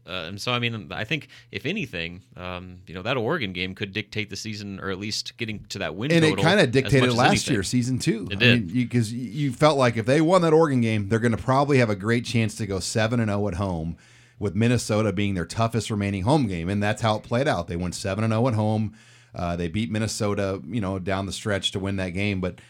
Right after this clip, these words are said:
Speaker 2: um, that Oregon game has that same feel, 'cause if you're five and oh going into that Wisconsin game, all of a sudden the season has a whole different feel. But if you're four and one, um, or worse,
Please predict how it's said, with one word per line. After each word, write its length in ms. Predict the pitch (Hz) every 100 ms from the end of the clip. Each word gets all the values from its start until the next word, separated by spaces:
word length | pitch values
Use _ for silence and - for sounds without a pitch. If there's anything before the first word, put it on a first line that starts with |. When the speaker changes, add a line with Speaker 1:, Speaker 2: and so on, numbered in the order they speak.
| - _
Speaker 2:
um, 220 | - 95
that 160 | 98 107
Oregon 240 | 120 131
game 180 | 120 117
has 140 | 110 107
that 180 | 92
same 300 | - 120 107
feel, 340 | 92 131 120 92
'cause 160 | 101
if 140 | 98 95
you're 160 | 147
five 440 | 196 - 175 175 143
and 140 | 117
oh 540 | 110 120 98 87 82 87
going 380 | 87 117 113 101
into 220 | 98 101
that 180 | 92 82
Wisconsin 680 | 87 - - 110 110 95 85
game, 400 | 85 82 82 85 - _ _ _ _
all 80 | 147
of 60 | 131
a 40 |
sudden 300 | 117 123 101
the 80 | 90
season 280 | - 98 95
has 140 | 87
a 40 | -
whole 160 | 104
different 280 | 92 90 78
feel. 280 | - 95 80
But 120 | 87
if 100 | 85
you're 100 | 92
four 340 | - 139 180
and 140 | 120 90
one, 460 | 87 87 85 85 - _ _ -
um, 340 | 90 87 82
or 240 | 82 87 - - - 98
worse, 600 | 131 143 90 82 -